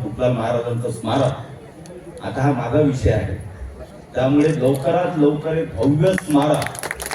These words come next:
त्या अंजनगाव शिवपूरमध्ये आपण उभारतोय आणि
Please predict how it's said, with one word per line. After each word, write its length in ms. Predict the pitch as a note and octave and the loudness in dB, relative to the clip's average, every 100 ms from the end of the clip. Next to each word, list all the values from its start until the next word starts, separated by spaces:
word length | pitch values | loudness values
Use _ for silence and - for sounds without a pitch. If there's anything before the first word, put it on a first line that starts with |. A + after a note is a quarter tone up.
| - | -4
त्या 80 | C#3 C#3 | -2 0
अंजनगाव 440 | C#3+ D3+ D3 D#3 | 0 0 0 0
शिवपूरमध्ये 600 | D#3 C#3+ C#3 - C#3 C#3+ | 0 0 0 0 -2 0
आपण 240 | C3+ D3 C3+ | 0 0 -2
उभारतोय 520 | B2+ C3 C#3 D3+ D#3+ - - - - - - - - - - | 0 0 0 0 0 0 -6 -10 -8 -6 -6 -6 -6 -8 -8
आणि 360 | - C#3 E3 | -2 2 2